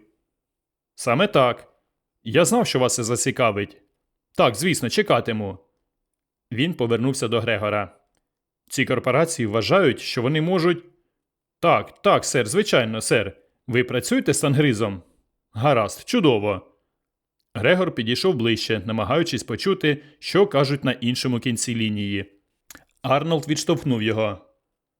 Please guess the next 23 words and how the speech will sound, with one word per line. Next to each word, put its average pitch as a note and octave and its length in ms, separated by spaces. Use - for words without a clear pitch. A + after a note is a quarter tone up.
«Наша A#2+ 580
ціна? A3 420
А C3+ 120
які A3+ 280
ціни B2 300
зараз A#2+ 320
на C3+ 100
ринку?» G#2+ 480
«Ах, D#3 320
так. D#3+ 640
Що C#3+ 320
ж, - 140
п'ять F3+ 300
доларів G3+ 380
за F3+ 160
тонну — F#3+ 640
це F#3 240
не F#3+ 160
надто D#3 320
багато, F3 880
але C3+ 280
я F3 120
гадаю». E3 600